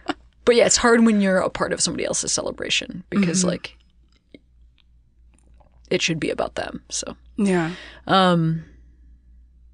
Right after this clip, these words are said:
Speaker 2: Well, you, I don't know if I ever said, but thank you so very much for coming, and you did a, such an amazing job.
Speaker 1: Oh,
Speaker 2: It
Speaker 1: thank
Speaker 2: was
Speaker 1: you.
Speaker 2: like, not that I was expecting for you to do a horrible job. I was just like, "This is actually really effing cool." <laughs> You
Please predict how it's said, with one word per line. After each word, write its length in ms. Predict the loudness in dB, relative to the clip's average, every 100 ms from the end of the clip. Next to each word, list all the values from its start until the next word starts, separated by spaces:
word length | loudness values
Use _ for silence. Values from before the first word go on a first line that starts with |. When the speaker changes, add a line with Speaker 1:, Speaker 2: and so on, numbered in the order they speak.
| _ _ -20 -6
Speaker 2:
Well, 100 | 0
you, 120 | 2 2
I 80 | 4
don't 140 | 4
know 100 | 4
if 100 | 4
I 80 | 4
ever 300 | 4 4 2
said, 500 | 0 0 2 2 0
but 200 | -4 -2
thank 240 | 0 0 2
you 300 | 0 0 -4 _
so 220 | -6 0 2
very 240 | 4 6
much 280 | 4 2 0
for 100 | -2
coming, 340 | 0 0 2
and 100 | 2
you 80 | 2
did 160 | 0 -2
a, 60 | -4 -6
such 420 | -2 0 0 2
an 60 |
amazing 400 | 2 2 -2 -4
job. 340 | -4 -4 -2 0
Speaker 1:
Oh, 240 | 2 2 0
Speaker 2:
It 80 | -2 0
Speaker 1:
thank 180 | 2 4
Speaker 2:
was 140 | 4
Speaker 1:
you. 60 | 2
Speaker 2:
like, 100 | 2 2
not 160 | 2 4
that 80 | 4
I 100 | 4
was 140 | 4
expecting 500 | 2 0 0 2 2
for 120 | 4 6
you 100 | 6
to 80 |
do 200 | 6 6
a 60 | 6
horrible 320 | 6 4 2 2
job. 260 | 2 4
I 80 | 4
was 120 | 4
just 180 | 2 2
like, 140 | 2 2
"This 200 | 2 4
is 260 | 2 0 -8 -20 -20 -2
actually 500 | 2 2 2 4 4 4
really 440 | 0 2 4 4 2
effing 380 | 0 0 0 0
cool." 380 | 0 -2 -4 0
<laughs> 40 |
You 160 | 4